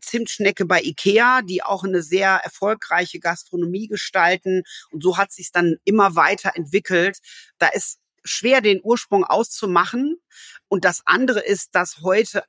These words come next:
absolut die sozialen Medien,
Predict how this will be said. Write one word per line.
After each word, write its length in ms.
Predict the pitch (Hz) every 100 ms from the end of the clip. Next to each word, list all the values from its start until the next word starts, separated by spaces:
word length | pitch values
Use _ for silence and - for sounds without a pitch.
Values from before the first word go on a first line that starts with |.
| -
absolut 880 | 220 - - 202 226 233 147 - - _
die 280 | 165 175
sozialen 600 | 139 156 - - 202 202 185
Medien, 760 | 202 240 196 214 220 214 208